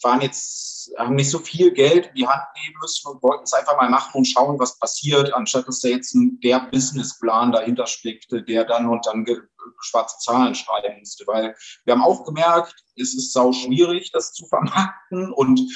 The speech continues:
man muss eigentlich, also vor allem beim Online-Marketing, extrem viel Geld in die Hand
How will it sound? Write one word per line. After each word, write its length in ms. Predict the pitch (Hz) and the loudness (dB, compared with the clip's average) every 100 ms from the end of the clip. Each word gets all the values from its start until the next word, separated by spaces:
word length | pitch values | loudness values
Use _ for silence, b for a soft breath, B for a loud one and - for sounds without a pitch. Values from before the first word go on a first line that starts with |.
| B | B
man 140 | - 123 | 4 4
muss 260 | 131 - | 4 0
eigentlich, 580 | 113 131 151 135 139 - | 2 2 2 0 0 0
also 180 | 120 127 - | -8 -8 -6
vor 220 | - 131 120 | 0 2 2
allem 120 | 131 | 0
beim 160 | 127 | -2
Online-Marketing, 880 | 123 147 135 135 135 - - 143 139 | -2 -2 0 2 0 0 -10 -10 -10
extrem 480 | - - - 143 190 | -10 -12 -6 -4 -4
viel 340 | - 170 170 160 | -4 0 2 4
Geld 300 | 160 170 151 | 2 2 -4
in 80 | |
die 120 | 143 143 | -4 -2
Hand 180 | 151 | -2